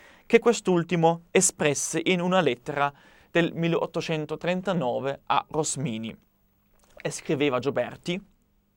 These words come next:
"Gioberti riverisce distintamente il signor abate Antonio Rosmini e lo ringrazia del suo catechismo.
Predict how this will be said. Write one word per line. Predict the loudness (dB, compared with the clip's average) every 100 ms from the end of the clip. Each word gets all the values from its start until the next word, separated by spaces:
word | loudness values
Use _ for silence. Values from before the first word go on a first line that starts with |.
| -20 -20 -20 -20 -20 _ _
"Gioberti | 4 6 6 4 -2 0
riverisce | 4 6 6 4 0 0
distintamente | 0 -2 0 0 2 2 2 0 -2 -2
il | -2
signor | 0 2 4 4
abate | 4 6 4 4 2
Antonio | 2 2 2 2
Rosmini | 0 0 -2 -2 -4 -8 -14 -16 2
e | 4
lo | 6
ringrazia | 4 4 4 2 0 0 0
del | 0 -4
suo | -6 -6 -4
catechismo. | -4 -6 -8 -12 -14 -16 -16 -18